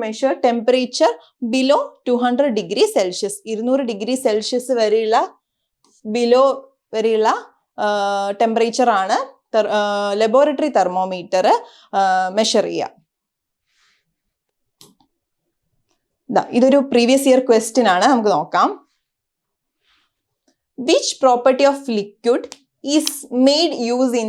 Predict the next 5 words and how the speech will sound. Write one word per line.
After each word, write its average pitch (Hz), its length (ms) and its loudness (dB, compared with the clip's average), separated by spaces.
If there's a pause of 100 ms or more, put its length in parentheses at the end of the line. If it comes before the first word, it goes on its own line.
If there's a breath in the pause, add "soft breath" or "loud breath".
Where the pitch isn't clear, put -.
the 247 60 2 (120)
functioning 269 600 2 (320)
of 254 80 2 (460 soft breath)
thermometer? 254 800 2 (600)
ലിക്വിഡിന്റെ 254 460 -2